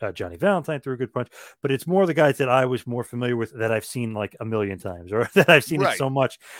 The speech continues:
Speaker 1: that it's so implanted in my head. So there are, obviously are guys pre-Lawler, but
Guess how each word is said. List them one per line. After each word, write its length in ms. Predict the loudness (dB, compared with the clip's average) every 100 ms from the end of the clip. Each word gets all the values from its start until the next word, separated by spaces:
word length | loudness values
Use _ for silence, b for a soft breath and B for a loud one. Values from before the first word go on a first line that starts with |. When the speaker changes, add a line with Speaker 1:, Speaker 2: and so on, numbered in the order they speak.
| B
Speaker 1:
that 100 | 2
it's 140 | 2 -2
so 420 | -4 2 2 2
implanted 480 | 0 0 0 0 -4
in 120 | -2
my 40 |
head. 220 | -2 -4
So 80 | -4
there 160 | 0 4
are, 180 | 4 4
obviously 300 | 0 -4 -2
are 160 | 0
guys 260 | 0 -2 -2
pre-Lawler, 720 | -8 -8 -2 0 0 -2 -6 b b b -6
but 180 | -6